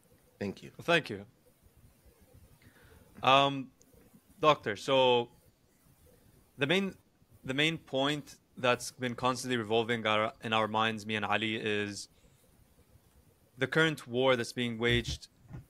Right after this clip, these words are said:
Speaker 2: in the propaganda field. And it's clear to see that whenever I was,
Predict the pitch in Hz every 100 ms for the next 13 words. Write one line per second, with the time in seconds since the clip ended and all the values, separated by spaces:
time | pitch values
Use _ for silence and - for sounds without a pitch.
0 | _ _ _ - 120 - 123 123 123 127
1 | 117 - 104 95 - _ - _ _ _
2 | _ _ _ _ _ 113 110 110 104 -
3 | - - - _ _ _ _ _ _ _
4 | _ _ _ _ _ _ 151 - 170 185
5 | 180 143 - 156 147 131 - _ 147 -
6 | 120 113 113 - - _ _ _ _ _
7 | _ _ _ _ _ _ _ - - _
8 | _ 127 151 180 147 131 113 - -